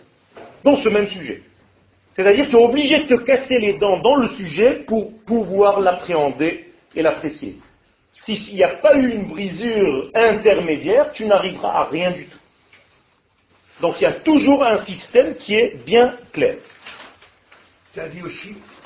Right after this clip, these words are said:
Speaker 2: quand il s'agit de Dieu, il y a aussi une brisure. Ça, c'est pas figé.
Speaker 1: Alors, quand Akadosh Baruch Hu crée un monde, il le crée selon la structure du monde, pas selon sa structure à lui. Parce que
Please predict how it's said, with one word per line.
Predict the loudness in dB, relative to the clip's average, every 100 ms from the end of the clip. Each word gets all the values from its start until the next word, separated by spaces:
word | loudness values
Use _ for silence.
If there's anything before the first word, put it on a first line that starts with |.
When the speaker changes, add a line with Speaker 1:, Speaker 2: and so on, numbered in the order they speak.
| -20 -20 _ _
Speaker 2:
quand | -18 -18 -16
il |
s'agit | -12 -10 -8 -10
de | -10 -10
Dieu, | -10 -4 -2 -2 -4
il | -10
y | -8
a |
aussi | -8 -10 -14
une | -14
brisure. | -16 -20 -20 -20 -20 _ _ _
Ça, | -10 -8
c'est | -8
pas | -10 -14 -16
figé. | -20 -20 -20 -8 -2
Speaker 1:
Alors, | -2 -2 -10 -20 -20 -8
quand | -4 -4
Akadosh | -2 2 4 4 4
Baruch | 2 2 0
Hu | -2 -2 -8 -20 -20 -20 -20 -20
crée | -10 0 2
un | 4 0
monde, | -2 -2 -4 -10 _ _ _ _ _ -8
il | -2
le | 0
crée | 2 0
selon | -2 0 2 4 4
la | 2
structure | 0 -10 -6 -4
du | -4 -6 -2
monde, | 2 0 0
pas | -2 -2
selon | 0 -2 -2
sa | -2 -2
structure | -2 -12 -12 -6 -2
à | -2
lui. | -4 -12 -16 _ _ _ _ -4
Parce | -4 -2
que | -2